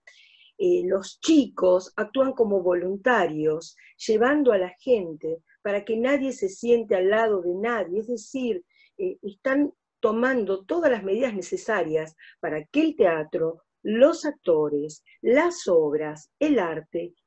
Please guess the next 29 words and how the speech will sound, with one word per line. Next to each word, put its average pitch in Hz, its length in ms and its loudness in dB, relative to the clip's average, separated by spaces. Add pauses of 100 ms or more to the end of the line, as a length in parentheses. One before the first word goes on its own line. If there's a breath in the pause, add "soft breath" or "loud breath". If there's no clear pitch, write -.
(200)
puedan 269 460 2
continuar 202 840 -4
vivos, 170 420 -6
que 185 100 -2
no 220 140 0
nos 269 160 -2
dejemos 240 720 -2 (180)
caer, 175 580 2 (220 soft breath)
que 185 100 0
la 180 120 2
vida 220 300 0
continúa, 180 880 0 (320)
que 180 120 2
debemos 240 500 4
sanarnos 214 520 -2
espiritualmente 202 720 0
para 165 220 -2
poder, 190 460 4 (440)
eh, 151 240 -16
seguir 202 600 0
adelante 196 720 -2
y 165 180 -14
creer 190 340 4
que 196 100 -2
hay 190 140 0
un 196 100 0
mañana. 170 600 -2 (440 soft breath)
Eh, 185 320 2
Grecia, 202 640 2